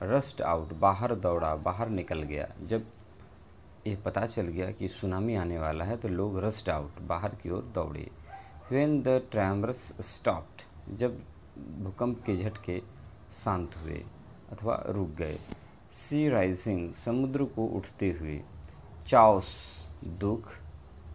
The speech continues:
confusion, भ्रम, क्या करें, क्या ना करें की स्थिति को हम लोग confusion कहते हैं। He never saw them again, उसने फिर कभी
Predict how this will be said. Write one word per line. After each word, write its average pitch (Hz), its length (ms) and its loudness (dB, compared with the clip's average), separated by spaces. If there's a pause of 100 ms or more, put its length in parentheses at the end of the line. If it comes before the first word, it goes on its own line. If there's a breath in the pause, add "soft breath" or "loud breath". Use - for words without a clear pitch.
(360)
confusion, 117 840 0
भ्रम, 98 280 4 (480)
क्या 95 160 2
करें, 98 460 -2
क्या 90 160 0
ना 92 180 0
करें 87 260 -2
की 90 100 -6
स्थिति 87 260 -6
को 104 160 -6
हम 95 100 -2
लोग 90 160 -4
confusion 92 540 -4
कहते 76 380 -8
हैं। - 160 -14 (300 loud breath)
He 143 140 2 (160)
never 123 400 2
saw 98 280 2
them 90 340 -2
again, 82 440 -4
उसने 143 340 -2
फिर 113 260 -2 (100)
कभी 104 400 0